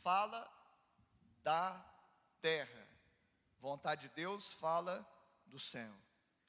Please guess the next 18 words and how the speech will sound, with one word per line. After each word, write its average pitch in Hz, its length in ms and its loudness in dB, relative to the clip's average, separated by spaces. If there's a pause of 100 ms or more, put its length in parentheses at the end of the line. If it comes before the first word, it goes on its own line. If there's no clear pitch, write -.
(480)
Lá 208 180 4
em 247 60 -4
primeira 220 360 -4
João, 160 460 -2
capítulo 156 560 -10
dois, 156 360 -6
verso 139 300 -6
dezessete, 123 840 -4 (760)
você 120 260 -8
quiser 123 240 -6
acompanhar 117 520 -6 (460)
comigo, 120 460 -6
primeira 131 380 -8
João, 127 360 -8 (200)
capítulo 147 680 -14 (440)
dois, 143 460 -2
verso 123 320 -8
dezessete, 120 720 -4